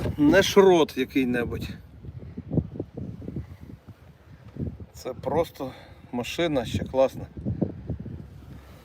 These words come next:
Резина, ну, рахуй, нова на їй. Зараз покажу. Є ще чотири скати літніх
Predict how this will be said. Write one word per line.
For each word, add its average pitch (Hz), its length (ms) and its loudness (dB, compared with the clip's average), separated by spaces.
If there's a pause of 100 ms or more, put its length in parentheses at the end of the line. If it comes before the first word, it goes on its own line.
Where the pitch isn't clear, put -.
(1200)
Резина, 160 800 10 (560)
ну, 170 400 2
рахуй, 175 380 10
нова 143 560 10
на 131 160 4
їй. - 320 0 (840)
Зараз - 260 12
покажу. - 640 10 (1120)
Є 147 140 6
ще 143 220 -2
чотири 156 440 8
скати 160 560 10 (960)
літніх 156 480 8